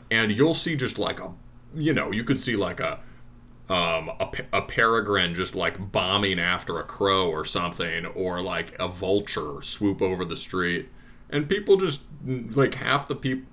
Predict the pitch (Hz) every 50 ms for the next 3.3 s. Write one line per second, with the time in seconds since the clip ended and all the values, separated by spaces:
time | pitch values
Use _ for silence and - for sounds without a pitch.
0 | - - - 113 110 110 123 127 120 123 127 120 117 120 135 139 135 135 135 135
1 | 131 135 117 101 90 90 85 95 90 92 98 - - - - - - - - -
2 | - - - 127 120 117 104 90 92 92 98 - - - 95 92 90 95 90 85
3 | 85 85 80 78 78 -